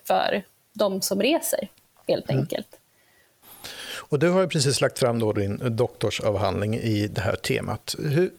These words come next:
Speaker 1: Mm.
Speaker 2: när du har forskat på återresor och hur det påverkat barnen och deras familjer, hur har du gått tillväga?
Speaker 1: Eh, ja, eh, i arbetet med min avhandling så, så har jag faktiskt... Eh, i första hand så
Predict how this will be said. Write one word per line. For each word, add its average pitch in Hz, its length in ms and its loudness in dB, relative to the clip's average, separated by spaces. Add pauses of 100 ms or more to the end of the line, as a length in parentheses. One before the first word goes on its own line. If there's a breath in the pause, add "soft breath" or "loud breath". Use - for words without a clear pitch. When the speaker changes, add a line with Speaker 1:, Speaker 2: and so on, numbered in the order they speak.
(140)
Speaker 1:
Mm. 170 140 0
Speaker 2:
när 165 100 2
du 180 60 2
har 180 60 4
forskat - 680 -2
på 208 100 2 (160)
återresor 104 640 0
och 101 60 0
hur 101 120 2
det 98 80 0
påverkat 95 760 0
barnen 104 580 -2
och 135 100 0
deras 107 240 0
familjer, - 480 -4
hur 151 100 0
har 156 60 2
du 151 60 2
gått 143 180 0
tillväga? 135 460 0 (1300 loud breath)
Speaker 1:
Eh, 220 440 2 (140)
ja, 359 440 4 (180)
eh, 233 360 2
i 233 100 2
arbetet 262 800 0
med 240 140 0
min 214 240 0
avhandling 226 840 2
så, 104 480 2 (360)
så - 180 0
har 214 160 2
jag 202 120 2
faktiskt... - 680 0
Eh, 196 400 2
i - 140 0
första 254 360 2
hand 185 320 2
så 196 440 2